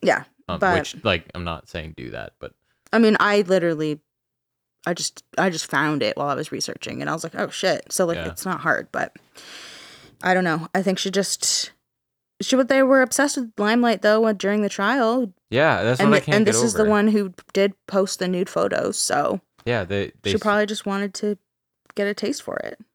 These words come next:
Speaker 2: Yeah, they found it a spectacle, and they liked it, obviously. They were bragging about it the whole time. They, they're manipulative people, and it's just weird to me that, like,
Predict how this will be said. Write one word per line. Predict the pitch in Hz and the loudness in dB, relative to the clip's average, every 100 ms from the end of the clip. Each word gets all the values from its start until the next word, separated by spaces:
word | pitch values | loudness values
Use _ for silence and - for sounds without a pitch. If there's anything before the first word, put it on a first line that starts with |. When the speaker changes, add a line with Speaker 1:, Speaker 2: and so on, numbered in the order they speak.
| - | -4
Speaker 2:
Yeah, | 135 107 | 0 0
they | 90 | -2
found | - 101 | -2 -2
it | 98 | -2
a | 95 | -6
spectacle, | 95 - 98 98 - 113 120 - - | -8 -8 -8 -6 -2 0 0 -4 -8
and | 92 90 87 | -8 -8 -10
they | 90 | -8
liked | 90 85 101 - | -8 -6 -8 -10
it, | 82 - | -14 -12
obviously. | 80 78 82 - 85 90 - | -14 -12 -16 -12 -10 -10 -10
They | - | -8
were | 92 | -6
bragging | 90 92 95 101 | -6 -6 -4 -4
about | 95 92 | -6 -6
it | |
the | 87 | -8
whole | 90 | -12
time. | 87 85 85 92 98 | -14 -14 -14 -16 -12
They, | 101 92 | -6 -6
they're | 82 90 | -6 -8
manipulative | 90 90 95 101 98 92 92 87 | -6 -6 -6 -4 -4 -4 -6 -10
people, | - 104 - 82 90 - _ _ _ _ _ _ | -10 -10 -8 -8 -10 -12 _ _ _ _ _ _
and | 98 92 | -6 -4
it's | 92 - | -4 -6
just | 104 - | -8 -8
weird | 87 95 104 107 | -6 0 0 -2
to | - | -6
me | 104 101 | -4 -4
that, | 98 87 | -4 -4
like, | 92 90 _ | -4 -6 _